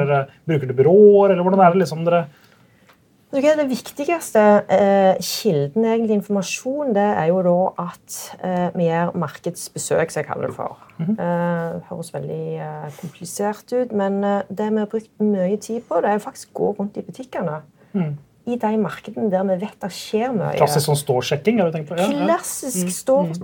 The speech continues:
Speaker 2: store-sjekking, rett og slett. Eh, det skjer jo da ofte at vi bruker mye tid på det i U S A,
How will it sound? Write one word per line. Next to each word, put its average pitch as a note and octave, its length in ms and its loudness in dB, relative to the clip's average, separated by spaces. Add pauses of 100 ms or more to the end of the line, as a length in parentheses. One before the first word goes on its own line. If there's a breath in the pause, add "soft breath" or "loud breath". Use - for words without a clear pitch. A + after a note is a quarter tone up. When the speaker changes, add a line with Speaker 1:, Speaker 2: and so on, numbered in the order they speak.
(160)
Speaker 2:
store-sjekking, D3+ 640 -6
rett C#4 160 -4
og A3 80 0
slett. - 540 -6 (100)
Eh, G#3 240 2
det A#3+ 180 -2
skjer A#3+ 360 0
jo A#3 120 4
da A3 320 2 (220)
ofte A3+ 760 0 (200)
at - 100 -14
vi G3+ 80 0
bruker F3+ 240 -2
mye F3 180 4
tid F#3+ 200 -4
på F3+ 60 -2
det F3 40 -2
i F3 40 0
U E3+ 40 0
S E3+ 160 -6
A, G#3+ 140 2